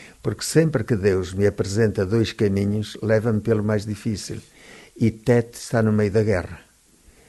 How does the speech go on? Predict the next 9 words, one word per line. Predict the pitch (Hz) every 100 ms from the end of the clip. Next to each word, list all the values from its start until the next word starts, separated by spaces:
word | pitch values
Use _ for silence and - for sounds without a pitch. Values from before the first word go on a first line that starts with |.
| _ _
E, | -
portanto, | 104 113 95
eu | 120
não | 113 104
conhecia | 110 95 - 101
missionários | 92 92 - 90 90 90 73
nenhuns | 95 92 120 165 -
de | -
lá, | 92 90 117 208